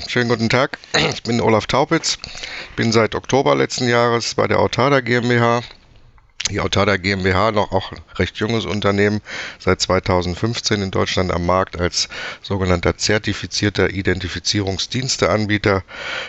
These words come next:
bietet die Möglichkeit, eben Identifikation mittels des Personalausweis und der E-I D über die N-F-C-Schnittstelle des Smartphone zu generieren. Darüber hinaus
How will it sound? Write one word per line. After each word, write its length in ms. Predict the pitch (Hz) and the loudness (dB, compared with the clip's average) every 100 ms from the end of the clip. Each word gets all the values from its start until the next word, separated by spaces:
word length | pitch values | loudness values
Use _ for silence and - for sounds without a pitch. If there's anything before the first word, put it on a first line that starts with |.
| - | -2
bietet 500 | 101 98 95 - - | 0 0 -2 -4 -4
die 180 | 92 87 | -2 0
Möglichkeit, 720 | 92 95 92 - 92 90 - | 0 -2 -2 -2 0 0 -2
eben 360 | 87 85 85 82 | -6 -4 -4 -6
Identifikation 1000 | 92 92 90 85 87 85 - 98 98 98 - | -4 -4 -4 -6 -2 -2 0 0 0 -2 -4
mittels 260 | 90 87 82 | -2 -2 -2
des 160 | 78 | -2
Personalausweis 1080 | - 80 76 80 101 98 - 87 90 - - - - - - | 0 0 0 2 2 2 2 2 2 -2 -10 -14 -14 -14 -10
und 180 | 87 | -4
der 160 | 82 69 | -2 -2
E-I 280 | 107 101 104 | 0 2 2
D 240 | 104 104 98 87 | 2 0 0 -6
über 200 | 95 90 | -2 0
die 120 | 80 | 0
N-F-C-Schnittstelle 1080 | 67 76 - - 107 - 107 - 95 92 87 - - - | -2 -4 -4 -6 -4 -6 -6 -2 2 2 0 -6 -18 -4
des 180 | 90 85 | -2 0
Smartphone 640 | - 87 90 - 87 82 80 - - - - - | 0 0 0 0 -2 -2 -6 -12 -16 -14 -14 -10
zu 160 | - | -10
generieren. 680 | 104 85 85 80 104 143 170 - - - - - | -4 -2 0 2 2 2 0 -6 -16 -16 -14 -2
Darüber 340 | 90 107 110 | 0 2 4
hinaus 600 | 104 101 95 104 104 - | 4 4 4 2 0 -4